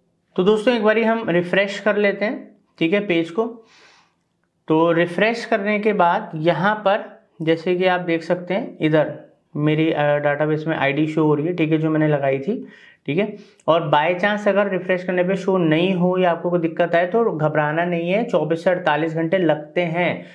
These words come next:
पिक्सेल वगैरह अपडेट होने में। बाकी मैं इसका एक और तरीका बता देता हूँ। देखो जैसे कि मेरी वेबसाइट है तो यहाँ पर ना आप एक एक्सटेंशन, अ, Chrome में लगा लेना, मेटा पिक्सेल हेल्पर करके एक एक्सटेंशन आती है।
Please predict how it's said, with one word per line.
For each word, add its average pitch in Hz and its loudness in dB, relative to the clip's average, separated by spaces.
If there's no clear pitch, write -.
पिक्सेल 165 0
वगैरह 165 2
अपडेट 156 -2
होने 143 -4
में। 135 -4
बाकी 143 0
मैं 180 0
इसका 175 -2
एक 170 -2
और 165 -2
तरीका 165 0
बता 156 0
देता 131 -2
हूँ। 254 -4
देखो 156 2
जैसे 151 0
कि 185 0
मेरी 185 2
वेबसाइट 165 0
है 208 0
तो 214 0
यहाँ 175 0
पर 175 0
ना 170 -2
आप 160 -2
एक 175 -2
एक्सटेंशन, 175 -2
अ, 151 0
Chrome 165 0
में 175 2
लगा 151 2
लेना, 151 -2
मेटा 175 0
पिक्सेल 170 -2
हेल्पर 156 0
करके 156 -2
एक 156 -6
एक्सटेंशन 151 -4
आती 139 -2
है। 240 -2